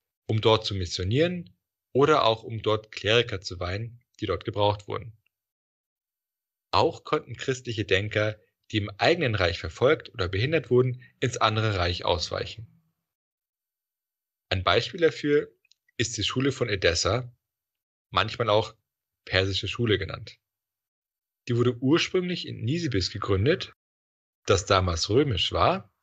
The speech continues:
und als die Stadt dann ans Perserreich fiel und die Sassaniden ja nicht allzu christenfreundlich waren, wurde die Schule dann nach Edessa verlegt. Als dann aber später Kaiser Zenon die Schule im Jahr vierhundertneunundachtzig geschlossen hatte,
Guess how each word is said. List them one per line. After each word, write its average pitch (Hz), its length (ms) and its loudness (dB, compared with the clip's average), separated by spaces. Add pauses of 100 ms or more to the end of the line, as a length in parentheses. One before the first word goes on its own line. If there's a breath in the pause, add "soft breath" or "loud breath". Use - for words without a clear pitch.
(560)
und - 140 -4
als 113 200 2
die - 80 -8
Stadt 98 200 2
dann 95 120 0
ans 95 200 -10
Perserreich 135 600 2
fiel 127 440 2 (260)
und 107 120 -4
die 101 80 0
Sassaniden 92 500 0
ja 101 120 4
nicht 90 220 -4
allzu 107 300 0
christenfreundlich 160 840 0
waren, 127 380 4 (440 soft breath)
wurde 131 200 6
die 117 120 0
Schule 107 240 2
dann 95 180 4
nach 95 240 2
Edessa 92 380 0
verlegt. - 500 -10 (1300)
Als 180 260 0
dann 113 160 0
aber 95 300 -2
später 92 400 -4
Kaiser 98 440 -2
Zenon 120 520 0
die 87 140 -10
Schule 127 440 -2
im 104 140 -6
Jahr 90 320 0 (300)
vierhundertneunundachtzig 101 1160 0
geschlossen 180 560 0
hatte, 143 460 0